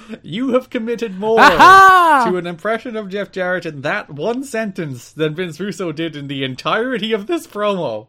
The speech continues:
Speaker 2: To be fair, he committed mostly into those pants.
Speaker 1: He did. He was wearing the suspenders nineties Jeff Jarrett look, which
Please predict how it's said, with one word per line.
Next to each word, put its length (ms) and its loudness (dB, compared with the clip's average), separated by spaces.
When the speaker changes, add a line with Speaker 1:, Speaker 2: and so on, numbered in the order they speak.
Speaker 2:
To 80 -10
be 100 2
fair, 200 2
he 120 0
committed 340 2
mostly 440 0
into 140 -4
those 240 -2
pants. 480 -8
Speaker 1:
He 100 -8
did. 300 -4
He 80 -8
was 100 -8
wearing 360 -4
the 140 -4
suspenders 800 -10
nineties 580 -10
Jeff 240 -8
Jarrett 400 -8
look, 280 -20
which 340 -14